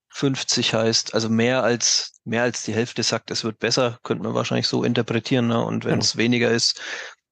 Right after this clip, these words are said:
Speaker 1: dann ist aber schon ein Fortschritt, wenn's von achtunddreißig auf zweiundvierzig steigt, weil dann die Stimmung insgesamt auch sich wieder hebt, ja? Und
Speaker 2: Genau.
Speaker 1: okay, cool.
Speaker 2: Diese, ähm, dieser, dieser Wert, der bei dem E M I berechnet wird, ähm, der setzt sich aus, ähm,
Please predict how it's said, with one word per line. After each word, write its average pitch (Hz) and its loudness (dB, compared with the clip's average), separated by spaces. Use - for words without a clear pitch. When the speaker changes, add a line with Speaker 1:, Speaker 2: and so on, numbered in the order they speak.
Speaker 1:
dann 127 0
ist 131 2
aber 139 2
schon 131 2
ein 123 -4
Fortschritt, 131 0
wenn's 120 0
von 117 -2
achtunddreißig 120 0
auf 110 -2
zweiundvierzig 120 -2
steigt, 117 -2
weil 117 2
dann 113 2
die 113 -2
Stimmung 117 2
insgesamt 117 0
auch - 0
sich - -2
wieder 113 -2
hebt, 110 -6
ja? 127 -10
Und 110 -10
Speaker 2:
Genau. 101 -2
Speaker 1:
okay, - -8
cool. 127 -6
Speaker 2:
Diese, 123 4
ähm, 107 -2
dieser, 98 2
dieser 98 2
Wert, 120 2
der 101 2
bei 107 -2
dem 101 0
E 107 0
M 104 0
I 113 0
berechnet 110 0
wird, 135 2
ähm, 95 0
der 95 2
setzt 101 0
sich - -8
aus, 98 -2
ähm, 87 -4